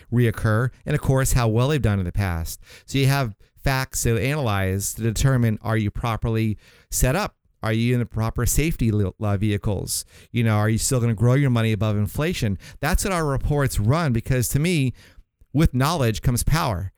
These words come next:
And that's where you have to have power and control of your future. And the first step is getting a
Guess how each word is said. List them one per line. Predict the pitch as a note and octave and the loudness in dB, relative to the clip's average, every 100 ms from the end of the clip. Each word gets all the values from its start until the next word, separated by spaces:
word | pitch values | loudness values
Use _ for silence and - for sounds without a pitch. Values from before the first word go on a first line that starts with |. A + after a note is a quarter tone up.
| _ _ _ - | _ _ _ -2
And | C3+ B2 A#2+ | 2 2 2
that's | C3 D3 - | 2 0 2
where | C#3+ C3+ B2+ | 2 4 4
you | B2 A#2+ | 4 4
have | C#3 D3+ | 4 2
to | D3 | 0
have | C3+ B2+ | -2 0
power | B2 C#3 D3 B2+ | 0 2 2 0
and | A2 | 0
control | A2+ - C#3+ D3 | -2 0 0 2
of | A#2+ | 2
your | G#2+ | 0
future. | G#2 C3 D3 A2+ G2 F#2 - - - _ - | 0 0 0 0 -2 -4 -10 -20 -20 _ -4
And | B2 | 0
the | |
first | - C#3+ D#3 - | 2 2 2 2
step | B2 A2+ | 0 0
is | A#2 | -2
getting | - B2 B2 A#2 G#2+ | 0 0 0 -2 -4
a | - | -6